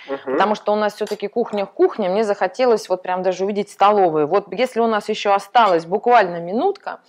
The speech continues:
Speaker 2: я хочу это красиво-красиво положить,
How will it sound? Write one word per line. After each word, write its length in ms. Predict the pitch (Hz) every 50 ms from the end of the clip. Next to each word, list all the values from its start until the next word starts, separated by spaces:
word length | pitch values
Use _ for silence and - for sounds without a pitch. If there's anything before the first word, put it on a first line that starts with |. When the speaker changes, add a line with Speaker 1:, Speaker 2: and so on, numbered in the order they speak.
| - - - - - - _ -
Speaker 2:
я 140 | 190 233 240
хочу 300 | - 202 202 - - 226
это 120 | 202 202 190
красиво-красиво 1300 | - 175 - 180 190 190 - - 277 302 330 294 294 277 - - 202 196 - - - 247 247 214 202 190
положить, 720 | - 185 185 190 185 190 185 208 330 349 320 - - -